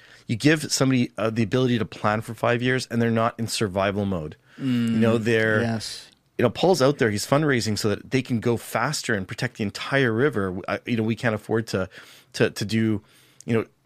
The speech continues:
Speaker 1: today, twenty million dollars in additional grants just for Jungle Keepers to protect the entire length of the river. We're, we're doing well, but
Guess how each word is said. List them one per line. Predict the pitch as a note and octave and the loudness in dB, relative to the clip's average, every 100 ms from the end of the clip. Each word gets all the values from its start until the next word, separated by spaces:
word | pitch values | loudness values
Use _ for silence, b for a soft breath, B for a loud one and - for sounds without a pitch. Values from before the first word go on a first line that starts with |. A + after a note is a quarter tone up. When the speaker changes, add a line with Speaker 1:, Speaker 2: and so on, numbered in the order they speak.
| - | -4
Speaker 1:
today, | B2 B2+ A#2 | 0 2 2
twenty | - - B2 | 0 0 2
million | A2+ A2 G#2+ | 2 0 0
dollars | G#2+ G#2 A2 | 0 0 -2
in | |
additional | G#2 G#2+ G#2 | -2 -4 -2
grants | G#2 F#2+ | -2 -2
just | - B2+ B2+ | 0 0 0
for | A#2 | -2
Jungle | G2+ G#2+ G#2 | -2 -4 -4
Keepers | - A2 G#2+ | -6 -6 -6
to | - | -8
protect | - - G#2+ - | -10 -2 -2 -2
the | |
entire | G#2 G2 A#2 G#2+ F#2+ F#2 B B | -6 -2 2 2 0 -6 B B
length | A#2+ G#2+ | -2 -2
of | G#2 | -2
the | |
river. | G#2 C#3 C3 | 2 2 2
We're, | F#2+ G2 | -2 -8
we're | - | -6
doing | G2 C3+ A2+ | 0 0 2
well, | A#2 C#3 G2 G2 B B B B B B | 2 2 0 -4 B B B B B B
but | G#2+ | 0